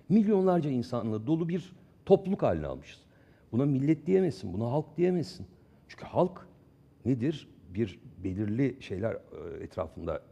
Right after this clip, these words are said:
bir araya gelmiş, e, ve evet biz bu devleti kuracağız deyip kurmuş olan insanların oluşturduğu bir ülkedir. Bizde şimdi herkes, herkes,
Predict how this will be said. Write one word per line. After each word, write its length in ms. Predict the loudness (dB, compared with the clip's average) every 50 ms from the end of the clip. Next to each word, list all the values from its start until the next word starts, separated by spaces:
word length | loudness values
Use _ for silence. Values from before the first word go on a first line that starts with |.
| -12 -4
bir 160 | -2 -2 0
araya 220 | 0 -2 -2 -4 -4
gelmiş, 600 | -4 -4 -6 -4 -6 -6 -8 -10 -12 -16 -18 -20 -20 -20 -20 -20 _ _ -20 -20 -20 -20 -20 -20 -20 _ -20 -20 _ _ _ -20 _ _ -20 _ -4
e, 340 | -2 -2 0 0 -2 0 2
ve 200 | 2 2 2 0 -4 -14 -20 -20 -20 -20 -20 -20 _ -20 -20 -20 _ _ _ -20 _ _ _ _ 0
evet 200 | 2 2 2 0 -4 -6
biz 180 | -6 -4 -2 -2
bu 100 | -2 -2
devleti 300 | -2 -2 -2 -4 -6 -8
kuracağız 720 | -10 -8 -8 -6 -2 4 4 4 4 4 -2 -10 -18 -20 -20 -20 -20 -20 -20 -18 -12
deyip 200 | -12 -12 -12 -12
kurmuş 320 | -10 -6 -4 -4 -4 -2 -2
olan 260 | 0 0 0 -2 -2 -6 -14 -20 -20 -20 -14 -4
insanların 720 | -2 -2 -2 -2 0 0 2 4 4 4 6 4 4 4 2 -2
oluşturduğu 800 | -4 -6 -8 -10 -12 -12 -12 -10 -10 -10 -8 -8 -8 -8 -10 -12 -16 -20 -20 -20 -20 -20 -20 -20 _ -14
bir 80 | -14 -12 -12 -14 -14
ülkedir. 400 | -14 -14 -14 -14 -14 -16 -20 -20 -20 -20 -20 -20 -20 -12 -10
Bizde 200 | -8 -6 -6 -8
şimdi 280 | -8 -8 -10 -4 0
herkes, 420 | 2 2 2 2 0 -4 -4 -2 0
herkes, 320 | 0 0 0 -2 -6